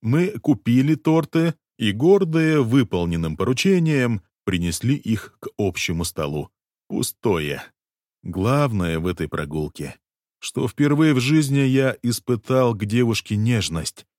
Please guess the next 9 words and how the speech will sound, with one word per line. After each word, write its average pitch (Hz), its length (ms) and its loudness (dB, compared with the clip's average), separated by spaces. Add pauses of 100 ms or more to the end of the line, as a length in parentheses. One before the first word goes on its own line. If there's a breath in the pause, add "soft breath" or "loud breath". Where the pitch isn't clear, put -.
(120)
Такую 104 420 2
в 85 80 -6
детстве 95 540 0
чувствуешь 98 600 -2
к - 80 -20
птенцу, 143 580 -2 (180)
выпавшему 98 760 -2
из 101 160 -4
гнезда, 101 600 -4